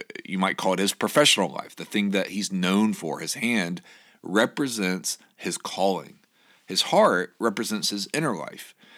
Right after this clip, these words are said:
And so when God has him place his hand over his heart that first time, and it comes back out leprosy, what God is actually teaching Moses is, "Moses, whatever lives in your heart,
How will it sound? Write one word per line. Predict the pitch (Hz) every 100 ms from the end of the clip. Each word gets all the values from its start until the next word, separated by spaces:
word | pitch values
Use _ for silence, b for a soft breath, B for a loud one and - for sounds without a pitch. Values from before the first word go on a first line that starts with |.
| B B
And | 104
so | 123
when | 110 107
God | 101 117 127
has | 117 120 117
him | 104 92
place | - 127 135 -
his | 123 -
hand | 110 95 90
over | 107 131 135
his | 123 117 -
heart | - 120 -
that | 95 -
first | - 139 170 -
time, | 73 78 80 - B B B B
and | 98 95
it | -
comes | - 131 123
back | 113 -
out | 101 87 90
leprosy, | 110 143 151 107 - 80 78 - B B -
what | 110 107 90
God | 113 147
is | 135 -
actually | 98 127 - 113 92
teaching | - 131 - 95
Moses | 90 113 120 87 85
is, | 82
"Moses, | 98 113 151 180 185 - B B B
whatever | - - 147 160 165 151
lives | 131 131 120
in | 113
your | 95
heart, | - 90 57